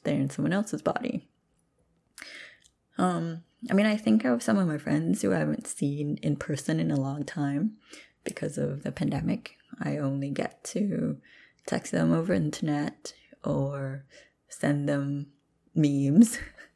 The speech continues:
<laughs> um, or chat with them online, or for some of them, make podcasts with them. Um, so if they suddenly have a new body, let's say they get plastic surgery and change the way they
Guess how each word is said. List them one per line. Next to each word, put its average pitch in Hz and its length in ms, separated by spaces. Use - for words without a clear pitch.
<laughs> - 600
um, 151 400
or 151 100
chat - 280
with 160 140
them 160 180
online, 139 600
or 180 360
for 185 100
some 175 240
of 190 80
them, 170 360
make 165 300
podcasts - 560
with - 120
them. 151 220
Um, 190 400
so 180 260
if - 440
they 233 360
suddenly 180 400
have 175 220
a - 20
new 147 180
body, - 540
let's - 140
say 160 540
they 160 480
get - 260
plastic - 340
surgery 185 580
and 151 160
change 160 400
the 185 100
way 143 160
they 139 140